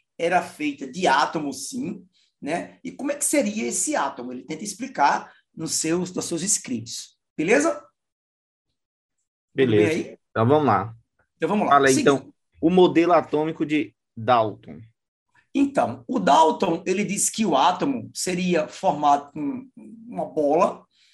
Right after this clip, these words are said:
Speaker 1: indivisível, tá? É, é, indestrutível, maciça, tá? E esses átomos, eles tinham diferentes tamanhos.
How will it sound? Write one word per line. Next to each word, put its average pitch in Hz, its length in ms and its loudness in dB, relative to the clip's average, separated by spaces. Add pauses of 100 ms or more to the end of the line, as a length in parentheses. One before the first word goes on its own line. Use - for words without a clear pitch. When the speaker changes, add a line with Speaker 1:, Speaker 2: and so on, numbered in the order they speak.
(180)
Speaker 1:
indivisível, 226 1200 -2 (280)
tá? - 320 -2 (340)
É, 165 340 0
é, 151 220 -4
indestrutível, 208 1080 -2
maciça, 233 840 -2 (220)
tá? - 280 -6 (480)
E 226 240 4
esses 233 420 2
átomos, 190 600 0
eles 196 280 -2
tinham 208 200 0
diferentes 240 760 0
tamanhos. 240 840 0